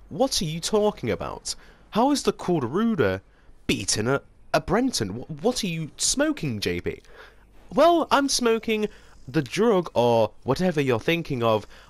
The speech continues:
called the most underrated horse drug. Now, I do believe the Cordoruba is probably one of the most underrated role horses in the game. And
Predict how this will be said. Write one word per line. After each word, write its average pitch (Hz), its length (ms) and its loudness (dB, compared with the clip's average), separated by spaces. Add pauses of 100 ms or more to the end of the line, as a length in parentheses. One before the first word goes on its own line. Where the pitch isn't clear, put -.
(180)
called 180 440 0
the 190 100 2
most 196 280 0
underrated 214 480 2
horse 262 380 0
drug. 85 280 -4 (100)
Now, 196 320 4 (220)
I 208 100 6
do 254 300 0
believe 190 460 -2
the - 80 -12
Cordoruba 175 720 0
is 151 120 -2
probably 202 360 -2
one 180 140 0
of 165 80 -4
the 151 80 -2
most 107 280 -2
underrated 120 720 -2
role 85 160 -2
horses 82 460 -8
in 60 180 -8
the 78 80 -8
game. 151 400 -2 (760)
And 143 380 0